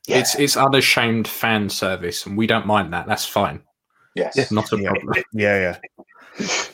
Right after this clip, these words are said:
Speaker 3: Yeah.
Speaker 1: Yeah, I'd
Speaker 3: They're,
Speaker 1: say
Speaker 3: they're
Speaker 1: that
Speaker 3: gonna announce load more tonight as well, aren't they?
Speaker 2: Hmm.
Speaker 3: Uh, from half nine onwards, it's gonna start an-, announcing new shows and movies. So
Speaker 4: Hmm.
Speaker 3: there'll be even
Speaker 2: Yeah.
Speaker 3: more coming, come more coming out.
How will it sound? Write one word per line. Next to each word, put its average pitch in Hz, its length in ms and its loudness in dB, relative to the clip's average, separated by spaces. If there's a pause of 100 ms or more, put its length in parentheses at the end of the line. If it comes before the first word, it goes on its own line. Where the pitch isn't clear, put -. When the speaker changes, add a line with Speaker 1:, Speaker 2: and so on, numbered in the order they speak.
(100)
Speaker 3:
Yeah. 135 140 0
Speaker 1:
Yeah, 135 240 6
I'd 165 160 8
Speaker 3:
They're, 117 100 -8
Speaker 1:
say 123 80 0 (120)
Speaker 3:
they're 127 100 4
Speaker 1:
that 117 280 8
Speaker 3:
gonna 127 160 6
announce 120 280 4
load 110 200 6
more 107 180 6
tonight 117 380 -2
as 104 80 0
well, 117 100 6
aren't 120 220 4
they? - 360 -8 (960)
Speaker 2:
Hmm. 110 100 0
Speaker 3:
Uh, 98 80 4
from - 240 -8
half 113 260 6
nine 101 180 2
onwards, 98 320 -4
it's 92 120 -14
gonna 104 160 -12
start 98 420 0
an-, 107 140 -10 (120)
announcing 107 420 -4
new 98 160 -6
shows 101 300 6
and 95 100 -4
movies. 110 400 -6
So 95 180 2
Speaker 4:
Hmm. 107 300 -4
Speaker 3:
there'll - 380 -12
be 113 80 2
even 107 160 6
Speaker 2:
Yeah. 98 40 2
Speaker 3:
more 127 200 6
coming, - 260 0
come 110 180 2
more 123 200 4
coming 95 220 -6
out. 92 160 -4